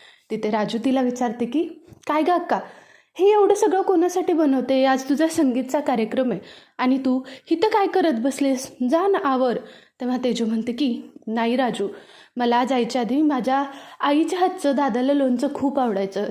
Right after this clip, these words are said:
सगळ्या जुन्या आठवणी जाग्या करायच्यात. परत दादाला माझ्या हातचं लोणचं खायला भेटेल, नाही भेटेल, काय सांगता येतं?" राजू म्हणते की, "बरं, ते ठीक आहे, पण गाजराचा हलवा कोणासाठी गं?"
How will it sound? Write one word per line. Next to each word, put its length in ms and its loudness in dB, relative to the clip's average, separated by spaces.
सगळ्या 320 -4
जुन्या 260 0
आठवणी 400 -2
जाग्या 300 -2
करायच्यात. 440 -4
परत 260 0
दादाला 400 0
माझ्या 280 -2
हातचं 240 -2
लोणचं 360 0
खायला 260 0
भेटेल, 340 -2
नाही 220 0
भेटेल, 260 -4
काय 180 2
सांगता 380 0
येतं?" 220 -2
राजू 300 -2
म्हणते 240 2
की, 120 -4
"बरं, 200 2
ते 100 2
ठीक 260 0
आहे, 120 0
पण 140 4
गाजराचा 520 2
हलवा 240 4
कोणासाठी 580 0
गं?" 140 -2